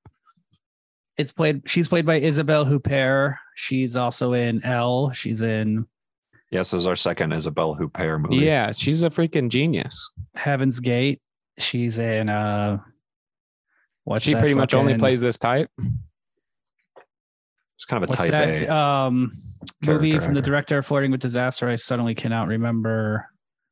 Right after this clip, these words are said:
Speaker 3: Oh,
Speaker 1: Mark
Speaker 3: Fifty First
Speaker 1: Wahlberg.
Speaker 3: Dates?
Speaker 1: Mark Wahlberg. They're all, they all have existential crises, and
Speaker 3: Oh,
Speaker 1: they're not
Speaker 3: yeah,
Speaker 1: crazy.
Speaker 3: Uncharted.
Speaker 1: I,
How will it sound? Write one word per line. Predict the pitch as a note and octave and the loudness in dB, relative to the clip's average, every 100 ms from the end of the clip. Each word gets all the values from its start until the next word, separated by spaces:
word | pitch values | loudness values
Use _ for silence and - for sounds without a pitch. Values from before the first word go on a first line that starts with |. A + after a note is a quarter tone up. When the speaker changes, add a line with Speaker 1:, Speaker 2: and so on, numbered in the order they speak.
| - | 0
Speaker 3:
Oh, | A#2 | 0
Speaker 1:
Mark | A2+ | 2
Speaker 3:
Fifty | A#2 B2 A#2+ | 2 2 2
First | A2+ A2+ | 2 4
Speaker 1:
Wahlberg. | A2 A2+ C3+ C3+ B2+ | 4 4 4 0 -2
Speaker 3:
Dates? | - - - _ | -4 -4 -8 _
Speaker 1:
Mark | B2+ C3 | -4 -2
Wahlberg. | B2+ B2+ B2 B2+ B2+ B2+ A2+ G2 - _ _ _ _ _ _ _ _ _ _ _ _ _ _ - | 0 0 0 0 0 0 -4 -12 -18 _ _ _ _ _ _ _ _ _ _ _ _ _ _ -4
They're | A2+ | 0
all, | B2 A#2+ - | 0 0 -2
they | C3+ | 0
all | C#3 C#3+ | 2 2
have | C#3 B2+ | 0 0
existential | C3+ - B2+ C#3 C3 B2+ | -2 -2 -2 0 0 -2
crises, | - B2+ B2 - B2+ | -2 -2 0 -2 2
and | |
Speaker 3:
Oh, | C3 B2 A#2+ | 4 4 4
Speaker 1:
they're | G#2+ | 4
not | A2+ - | 2 0
Speaker 3:
yeah, | A#2+ A2+ | 2 2
Speaker 1:
crazy. | C3+ | 2
Speaker 3:
Uncharted. | B2 C3 C3 A2 | 4 4 4 2
Speaker 1:
I, | G#2+ | 0